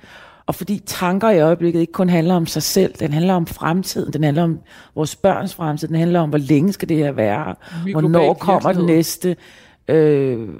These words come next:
Speaker 1: altså verden er ved at falde sammen, ikke? Altså U S A er ved at gå i stykker, øh, øh, der var ikke noget sted, jeg mindre ville være P T end U S A, altså, øh, øh, det er bare en virkelig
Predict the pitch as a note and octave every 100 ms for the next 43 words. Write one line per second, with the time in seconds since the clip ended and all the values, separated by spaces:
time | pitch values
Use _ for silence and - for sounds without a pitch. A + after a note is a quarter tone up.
0 | - - C#3+ D#3 D3 D3+ D#3+ F#3 E3 C3
1 | - D3 D3 F3 D#3 - F#3+ F3 E3 D#3
2 | - D#3+ - D#3+ - D3+ A2 A#2+ - -
3 | - D#3 - - F3 E3+ F#3+ - - -
4 | - - B2+ D3 C#3 B2+ B2 B2 D#2+ C#2+
5 | A#2+ B2+ B2+ - D#3+ F3 F3+ - E3+ E3+
6 | C#3 - _ - D#3+ F3 F3+ F#3 G3+ D#3+
7 | C#3+ C3+ D#3 D#3 F3 D#3+ C#3+ D#3 C3+ C#3
8 | C#3 C3+ C#3 C#3+ C#3 C#3 _ - - _
9 | - C#3+ C3+ B2 B2+ B2 C3+ - - A2+
10 | C#3 C3 B2+ B2+ C3+ - - - - _
11 | _ - - - E3+ E3 E3+ G3+ G3 G3
12 | G3